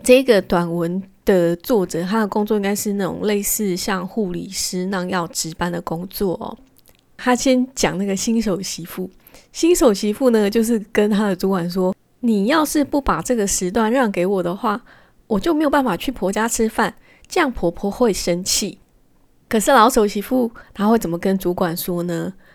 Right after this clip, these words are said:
她会跟主管说：“没问题，我最喜欢过年值班了，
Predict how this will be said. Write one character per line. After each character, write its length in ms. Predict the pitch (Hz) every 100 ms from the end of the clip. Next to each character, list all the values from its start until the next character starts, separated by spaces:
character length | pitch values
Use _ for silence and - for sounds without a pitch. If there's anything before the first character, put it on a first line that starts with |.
| _
她 160 | - 220
会 140 | 220
跟 200 | 214 208
主 120 | 196
管 180 | 190 180
说 360 | 175 185 185 190 - - _ _ -
：“没 240 | 185 185
问 260 | 370 415 247
题， 320 | - 185 190 - -
我 160 | 214 180
最 320 | - - 277
喜 160 | 254 185
欢 180 | 196 202
过 200 | 220 190
年 180 | 175
值 220 | 175 - 170
班 260 | 165 160
了， 140 | 165